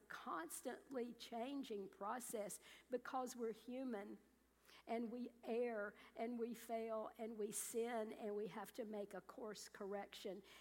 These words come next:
And we have things that happen in our lives that we need to deal with and address. Well, I'm going to share Fowler's six stages simply as a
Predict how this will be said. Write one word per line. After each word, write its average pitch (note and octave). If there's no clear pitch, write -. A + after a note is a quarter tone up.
And C4
we B3
have B3
things C#4
that A3
happen A#3+
in A3+
our G3+
lives G#3+
that -
we A#3
need A3+
to A#3+
deal A#3
with G#3
and G3+
address. G3
Well, C4
I'm C#4+
going D#4
to E4
share A3
Fowler's A#3+
six B3
stages G3
simply D#4+
as A3
a G#3